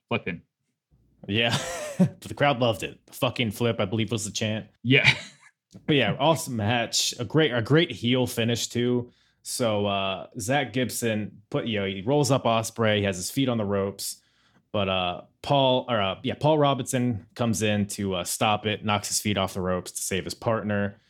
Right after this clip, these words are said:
Speaker 2: This distracts the ref. The ref is dealing with Paul Robinson. This allows Zach Gibson to hit a low blow, followed by a Tiger powerbomb, and then a P K, and then, uh, s-, a,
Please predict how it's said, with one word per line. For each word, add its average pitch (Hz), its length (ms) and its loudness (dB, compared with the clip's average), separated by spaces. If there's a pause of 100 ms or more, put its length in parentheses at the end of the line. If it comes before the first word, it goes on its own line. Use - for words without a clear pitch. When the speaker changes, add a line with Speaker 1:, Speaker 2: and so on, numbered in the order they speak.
(340)
Speaker 2:
This - 260 -2
distracts 139 600 0
the 127 80 0
ref. 113 340 4
The 104 80 -2
ref 107 220 2
is 101 100 -6
dealing 110 280 0
with 104 120 -2
Paul 120 240 0
Robinson. 104 800 0 (400)
This 120 160 -2
allows 127 520 2
Zach 123 360 0
Gibson 120 320 -2
to 104 60 -2
hit 113 100 0
a 107 40 0
low 123 280 2
blow, 117 640 0 (320)
followed 110 480 -2
by 107 140 0
a 90 160 -2
Tiger 143 420 0
powerbomb, 117 880 0
and 104 80 -6
then 98 100 -2
a 92 60 -6
P 139 300 0
K, 104 560 -2 (380)
and 104 160 -2
then, 104 160 0
uh, 95 380 -2
s-, - 140 -10
a, 120 180 -6